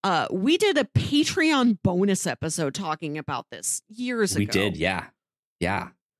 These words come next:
Speaker 2: Uh, very high concept, but yeah, surprisingly adept at analyzing life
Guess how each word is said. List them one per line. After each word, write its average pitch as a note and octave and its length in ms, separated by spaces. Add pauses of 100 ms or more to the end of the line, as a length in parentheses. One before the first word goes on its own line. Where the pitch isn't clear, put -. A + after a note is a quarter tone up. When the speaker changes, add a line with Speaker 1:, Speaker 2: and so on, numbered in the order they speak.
(260)
Speaker 2:
Uh, F#2 220
very A2+ 600
high A#2 320
concept, G#2 720
but F#2+ 200
yeah, G2+ 200
surprisingly A#2 1300 (1400)
adept A#2 640 (120)
at F#2+ 260 (200)
analyzing G2 1040 (380)
life G2 680